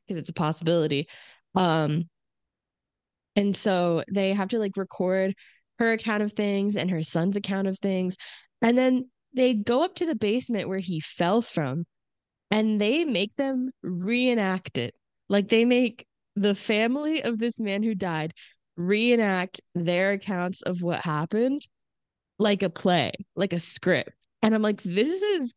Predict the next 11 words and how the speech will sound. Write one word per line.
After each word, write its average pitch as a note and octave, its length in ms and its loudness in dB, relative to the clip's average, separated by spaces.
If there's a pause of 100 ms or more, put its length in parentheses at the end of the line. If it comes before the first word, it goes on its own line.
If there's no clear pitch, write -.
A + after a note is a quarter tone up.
crazy. G#3 1400 0
Do G#3+ 120 0
they A3+ 160 2 (100)
actually D4+ 440 0
have D4+ 140 -4
people C4+ 220 -4
doing A3+ 280 -4
this?" C4 140 -6 (400)
That, B3 220 2
the A#3+ 220 -2
trauma G3 600 0